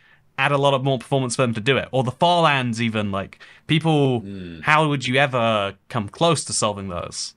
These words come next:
Speaker 2: So th-, that's why I was, I was gradually building towards that. So we have the, the really easy
Speaker 1: <laughs>
Speaker 2: ones, where it's just a matter of making
Speaker 1: Yeah.
Speaker 2: a conscious choice.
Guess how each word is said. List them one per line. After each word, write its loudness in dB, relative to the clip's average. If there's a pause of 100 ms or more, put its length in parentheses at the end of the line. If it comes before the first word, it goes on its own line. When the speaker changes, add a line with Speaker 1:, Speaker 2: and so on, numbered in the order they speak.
(1500)
Speaker 2:
So -8
th-, -14
that's -6
why 0
I 2
was, -2 (280)
I -2
was -4
gradually -2
building -6
towards -6
that. -4
So -8
we -4
have -6 (140)
the, 4
the 0
really -2 (120)
easy -2
Speaker 1:
<laughs> -8
Speaker 2:
ones, -14
where -12
it's -16
just -16
a -10
matter -6
of -14
making -8
Speaker 1:
Yeah. 2
Speaker 2:
a -16
conscious -16
choice. -14